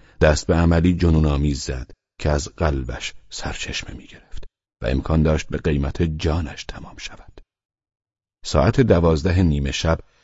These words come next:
کت و شلوار آبرومندانه خود را که فقط روزهای یکشنبه به تن می‌کرد پوشید و به زیر بالکن فرمیناداسا رفت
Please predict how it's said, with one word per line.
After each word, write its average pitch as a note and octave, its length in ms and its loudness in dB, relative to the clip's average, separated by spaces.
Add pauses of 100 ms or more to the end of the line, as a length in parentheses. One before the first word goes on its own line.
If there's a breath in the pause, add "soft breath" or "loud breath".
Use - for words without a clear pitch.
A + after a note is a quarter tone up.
(140)
کت D#2+ 160 0
و D#2 40 4
شلوار F2+ 560 4
آبرومندانه D2+ 840 0
خود D#2+ 240 -4
را C#2+ 140 -4
که - 140 -10
فقط E2 360 -2 (280 loud breath)
روزهای E2+ 460 0
یکشنبه D2 540 -2
به D2+ 80 -2
تن C2+ 220 -6
می‌کرد A#1 460 -6
پوشید D#2 440 -6 (180)
و D#2 60 4
به E2+ 100 4
زیر A#2+ 260 4
بالکن F2+ 540 2
فرمیناداسا C#2 760 -4
رفت C2+ 320 -8